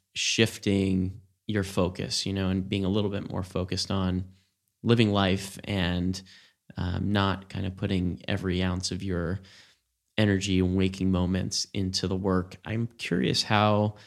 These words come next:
how that changed you and how it changed your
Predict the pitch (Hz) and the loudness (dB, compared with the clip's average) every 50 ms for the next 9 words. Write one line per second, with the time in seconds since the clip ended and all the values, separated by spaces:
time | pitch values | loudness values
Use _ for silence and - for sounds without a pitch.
0 | - - _ _ _ _ _ _ _ _ _ _ _ - - - - 123 123 131 | -20 -20 _ _ _ _ _ _ _ _ _ _ _ -6 -6 -6 -4 -2 0 2
1 | 135 - 135 131 - - - - _ _ _ _ _ - - - 113 123 143 143 | 2 2 2 0 0 -2 -4 -10 _ _ _ _ _ -2 2 4 6 6 6 4
2 | 135 127 - - - 82 78 78 - - 90 95 95 - - 107 101 101 98 - | 2 0 -2 -4 -4 -4 -2 -2 -2 -2 -2 -2 -2 -2 -2 -4 -4 -4 -2 -2
3 | - - 101 98 98 95 95 95 95 95 92 92 92 92 92 95 | -2 0 0 2 2 0 0 0 0 2 2 2 2 2 0 -2